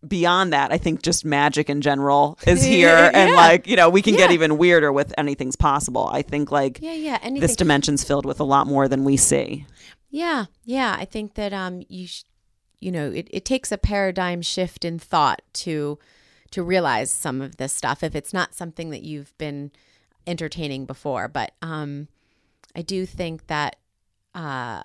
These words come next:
Speaker 2: it doesn't matter if you're five years old or fifty-five years old. I do think that you can, you can look, listen, and, and, and heal yourself and, um, and slowly, s-, bit by bit, change. Um,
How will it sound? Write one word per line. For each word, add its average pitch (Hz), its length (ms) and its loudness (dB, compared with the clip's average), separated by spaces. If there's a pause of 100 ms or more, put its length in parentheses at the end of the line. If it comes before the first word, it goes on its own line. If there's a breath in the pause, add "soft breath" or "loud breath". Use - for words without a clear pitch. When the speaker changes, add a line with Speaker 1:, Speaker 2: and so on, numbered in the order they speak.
(520)
Speaker 2:
it 180 80 -20
doesn't 214 240 -6
matter 175 260 -4
if 160 160 -12
you're 151 320 -6
five 170 360 -2
years 170 180 -6
old 151 320 -4
or 143 140 -8
fifty-five 151 560 -6
years 117 200 -10
old. 156 380 -2
I 147 100 -6
do 160 240 -10
think 156 360 -12
that - 260 -10 (800)
you 185 240 -10
can, 180 540 -8 (720)
you 180 140 -20
can 175 340 -14
look, 170 260 -12
listen, 165 600 -12
and, 143 280 -14 (540)
and, 143 380 -14 (120)
and 147 140 -16
heal 175 320 -10
yourself 143 680 -10
and, 139 440 -14 (140)
um, 135 360 -16 (100)
and 143 200 -18
slowly, 156 400 -12
s-, 135 100 -20
bit 156 300 -16
by 131 160 -14
bit, - 240 -16
change. 110 560 -18 (480)
Um, 135 520 -16